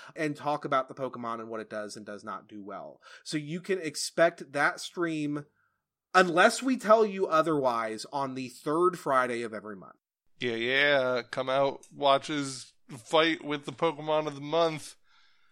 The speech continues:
Speaker 2: Hang out. It's gonna be good, good shit.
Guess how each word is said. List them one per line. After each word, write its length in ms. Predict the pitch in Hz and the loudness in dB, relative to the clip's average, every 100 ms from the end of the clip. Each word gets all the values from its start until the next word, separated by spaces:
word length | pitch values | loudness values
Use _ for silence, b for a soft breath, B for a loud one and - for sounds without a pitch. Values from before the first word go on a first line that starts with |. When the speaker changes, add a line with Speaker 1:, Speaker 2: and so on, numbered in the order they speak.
| b b _ _ _ | b b _ _ _
Speaker 2:
Hang 240 | 135 147 | -2 2
out. 340 | 151 156 151 - _ _ _ _ _ | 6 6 4 -6 _ _ _ _ _
It's 80 | 127 | -10
gonna 200 | 127 135 | -6 -4
be 100 | 131 | -4
good, 240 | 127 123 117 - | -4 -6 -8 -8
good 160 | 151 131 | -4 -2
shit. 300 | - 117 | -2 -2